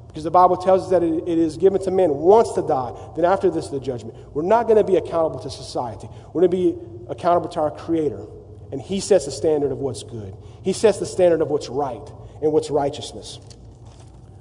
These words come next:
Matter of fact, I would even submit to you tonight, the fact that God is good is actually a huge problem for man. It's a problem for us that God's a good,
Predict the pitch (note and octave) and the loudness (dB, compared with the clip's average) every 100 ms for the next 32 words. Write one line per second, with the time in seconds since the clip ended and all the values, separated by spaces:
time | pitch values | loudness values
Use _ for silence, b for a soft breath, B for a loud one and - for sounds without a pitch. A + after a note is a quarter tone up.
0 | b b - - - - - - - - | b b -20 -20 -20 -20 -20 -20 -20 -4
1 | C#4 D#4 - - G#3 - F3+ F#3+ E3+ - | 4 6 6 6 4 6 4 4 0 -2
2 | E3+ G#3+ G#3+ D#3 D3 D3+ D3+ D3 D#3 - | 6 8 6 -4 -4 -2 -2 -2 -6 -10
3 | - - - - - - D3+ - F#3+ G3 | -18 -20 -20 -20 -20 -10 0 6 6 6
4 | D#3+ D#3 F#3 G3+ - E3 G#3+ F#3+ F3+ A3 | 4 8 8 8 6 6 8 6 4 6
5 | B3 - - - - - - - - - | 4 0 -12 -14 -16 -18 -20 -20 -20 -20
6 | - - - - - E3 E3 A3 - D#3+ | -20 -20 -20 -20 -10 -2 2 2 2 -2
7 | C3 - - A#3 A3 - C4+ A#3+ D#3 D3 | -2 -4 -2 -2 -2 -2 0 0 -2 -4
8 | C3 A2 G2 - - - - - - - | -8 -8 -14 -16 -20 -20 -20 -20 -20 -20
9 | - - - - - - F#3+ A3 - C4 | -20 -20 -20 -20 -12 -6 -2 -2 0 0
10 | C#4+ F#3+ - D#3+ D#3 C#3 D3+ D3 F3 F3+ | 2 2 0 0 0 0 -4 0 4 4
11 | E3+ - D3+ C#3 F3+ F#3 D#3+ | 2 -4 -8 0 6 8 6